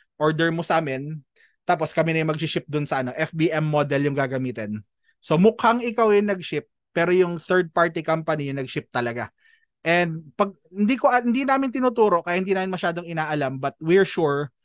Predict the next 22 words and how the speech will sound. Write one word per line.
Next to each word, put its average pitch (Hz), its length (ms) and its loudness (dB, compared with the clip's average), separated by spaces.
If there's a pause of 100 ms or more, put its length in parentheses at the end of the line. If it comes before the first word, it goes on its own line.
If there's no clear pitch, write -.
(340)
na 151 160 0
ma-, 170 240 6
masususpend 165 520 0
yung 170 120 0
account 202 240 0
mo 147 80 -6
o 139 40 -6
ma-terminate 143 600 -2
yung 151 80 -4
account 139 320 -2
mo 123 120 -2
pag 131 160 -4
nagkamali 131 440 0
ka 127 160 -8
sa 120 80 -12
dropshipping. 107 560 -8 (400)
At 151 80 -4
least 160 240 0
sa 147 80 2
U 135 160 -2
S 139 160 -10
market. 120 320 -6